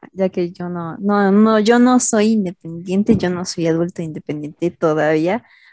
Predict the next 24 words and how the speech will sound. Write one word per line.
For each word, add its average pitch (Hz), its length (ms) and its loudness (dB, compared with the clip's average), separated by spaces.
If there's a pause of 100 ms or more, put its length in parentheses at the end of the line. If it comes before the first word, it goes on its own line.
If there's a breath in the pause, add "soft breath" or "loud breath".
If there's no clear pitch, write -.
pero 220 200 4
sí - 120 -4
me 254 140 -2
gustaría 220 400 -2
saber 208 480 -6 (140)
qué 254 160 4
fue 302 200 0
lo 302 160 0
primero 233 440 -8
que - 260 -8
pensaste 214 720 -2
cuando 214 180 -8
dijiste, 208 380 -12
"Bien, 302 240 -2 (720)
ya 254 220 0
vivo 277 280 0
sola". 254 480 -2 (560)
¿Y 160 80 -8
ahora 277 400 2 (400)
qué 269 140 -2
prosiguió 247 500 0
después 214 380 0
de 196 140 2
eso? 175 280 -8